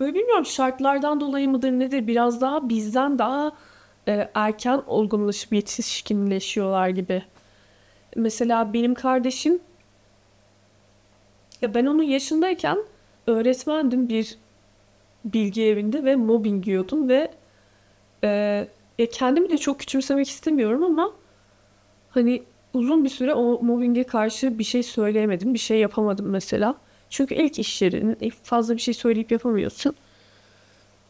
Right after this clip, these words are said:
Mesela şu an kardeşime bakıyorum, kendini çok daha iyi savunuyor. Belki bir, belki sonuçta benim gibi bir ablası olduğu için de veya bir etrafında daha çok, ne bileyim, bu konular artık daha çok konuşuluyor, daha çok örnek gördüğü için de olabilir ama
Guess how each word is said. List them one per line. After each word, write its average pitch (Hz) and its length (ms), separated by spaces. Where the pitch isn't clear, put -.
Mesela 302 340
şu 330 200
an 359 160
kardeşime 302 580
bakıyorum, 254 420
kendini 269 400
çok 320 260
daha 262 220
iyi 240 180
savunuyor. 202 460
Belki 262 320
bir, 320 120
belki 330 260
sonuçta 311 460
benim 262 360
gibi 226 260
bir 208 140
ablası 226 360
olduğu 226 200
için 226 340
de 196 180
veya 202 300
bir - 140
etrafında 214 640
daha 214 220
çok, 214 300
ne 247 120
bileyim, 220 220
bu 226 60
konular 247 260
artık 240 300
daha 233 160
çok 247 160
konuşuluyor, 214 400
daha 208 140
çok 226 180
örnek 214 320
gördüğü 220 220
için 220 240
de 214 40
olabilir 202 540
ama 302 300